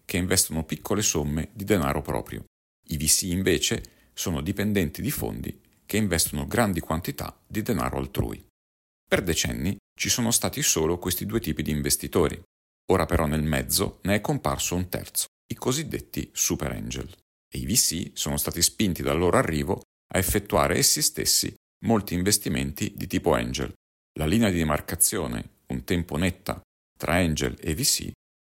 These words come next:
si è quindi irrimediabilmente sfumata. In passato esisteva una terra di nessuno tra angel e V C. Gli angel investivano da venti a cinquantamila dollari a testa, mentre i V C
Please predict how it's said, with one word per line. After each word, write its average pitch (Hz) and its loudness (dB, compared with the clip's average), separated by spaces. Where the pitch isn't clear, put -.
si - 2
è 160 -4
quindi - -4
irrimediabilmente 90 0
sfumata. - -2
In 185 -2
passato - -2
esisteva 90 2
una 107 0
terra 85 2
di 76 -2
nessuno - -2
tra - 0
angel 67 -2
e 76 -4
V 71 -4
C. - -2
Gli 92 0
angel 120 4
investivano 80 0
da 78 0
venti 127 0
a - -2
cinquantamila 78 0
dollari 69 -2
a 62 -4
testa, - -4
mentre 76 0
i - -2
V 104 0
C - 0